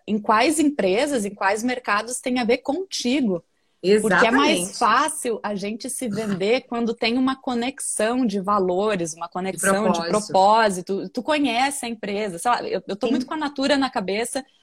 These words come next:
Speaker 1: mas eu gosto muito da Natura porque eles têm a causa, é, ali do meio ambiente, eles são mais humanos e tal. Eu me identifico super,
Speaker 2: Da
Speaker 1: tá? Não
Speaker 2: diversidade.
Speaker 1: trabalhei.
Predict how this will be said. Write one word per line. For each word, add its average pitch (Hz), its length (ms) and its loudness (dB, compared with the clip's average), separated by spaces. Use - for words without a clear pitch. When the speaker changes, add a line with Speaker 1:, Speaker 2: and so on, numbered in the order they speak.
Speaker 1:
mas 202 280 2
eu 208 60 -2
gosto 214 240 -2
muito 226 180 -4
da 233 160 2
Natura 233 480 0
porque 190 920 -2
eles 156 220 -2
têm 190 180 0
a 190 60 2
causa, 190 580 2
é, 165 220 0
ali 175 160 2
do 190 100 -2
meio 175 200 -2
ambiente, 233 800 0
eles 185 200 -2
são 202 140 0
mais 208 200 0
humanos 226 560 0
e 190 40 -10
tal. 277 240 2
Eu 233 160 4
me 349 100 0
identifico 330 460 -4
super, - 340 0
Speaker 2:
Da 208 80 4
Speaker 1:
tá? 196 120 4
Não 196 80 2
Speaker 2:
diversidade. 226 460 2
Speaker 1:
trabalhei. 220 560 2